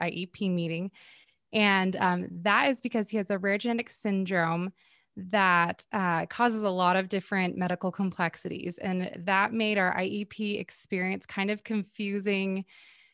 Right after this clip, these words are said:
and a little complicated. We split it up into two different, uh, meetings, and I'll tell you a little bit about him. So he has a rare form of dwarfism. And so that, you know, causes,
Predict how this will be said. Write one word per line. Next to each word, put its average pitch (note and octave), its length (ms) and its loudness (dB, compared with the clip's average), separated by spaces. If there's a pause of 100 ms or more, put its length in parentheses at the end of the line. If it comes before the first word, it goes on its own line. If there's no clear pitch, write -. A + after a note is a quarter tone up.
(400)
and A3 160 4
a G#3+ 40 6
little A#3+ 200 6
complicated. G#3 560 2
We F#3 80 2
split G3+ 280 2
it G3 60 4
up F#3+ 160 2
into F#3 220 0
two F#3+ 300 -2
different, F#3 600 -2
uh, F3 200 0
meetings, E3+ 540 -2
and F#3 100 -4
I'll F3+ 80 0
tell G#3+ 180 0
you G3 80 2
a G3 40 0
little G#3 180 4
bit A#3 180 0
about E3 420 0
him. E3+ 380 -8
So F3+ 480 2 (480)
he C4 460 0
has F3+ 560 2
a F#3 240 -2
rare F3+ 320 0
form G#3+ 200 0
of A#3 120 0
dwarfism. F3+ 720 0 (720)
And G3 480 4
so G3 200 2
that, F#3 420 4 (120)
you A#3+ 100 2
know, F#3+ 160 4
causes, F#3+ 840 2